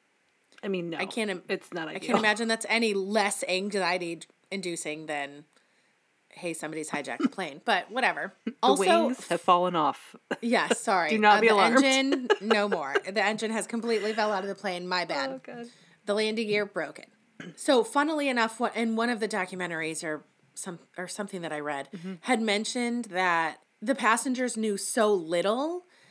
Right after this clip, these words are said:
Speaker 2: that one guy had deplaned and been like, "Oh shit, I left something on the plane,"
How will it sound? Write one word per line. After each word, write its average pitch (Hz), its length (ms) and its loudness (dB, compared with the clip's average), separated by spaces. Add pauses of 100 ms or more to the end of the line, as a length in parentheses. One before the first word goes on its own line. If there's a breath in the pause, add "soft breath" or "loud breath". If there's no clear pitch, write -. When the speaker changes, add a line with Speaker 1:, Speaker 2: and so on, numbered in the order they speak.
(160 soft breath)
Speaker 2:
that 220 240 4
one 247 340 0
guy 214 520 0
had 214 240 -2
deplaned 247 580 -4
and 214 140 -2
been 208 120 -4
like, 202 220 -4
"Oh 285 100 -2
shit, 311 280 -2
I 285 60 2
left 247 200 -2
something 233 320 -4
on 208 80 -4
the 202 80 -6
plane," 247 400 -2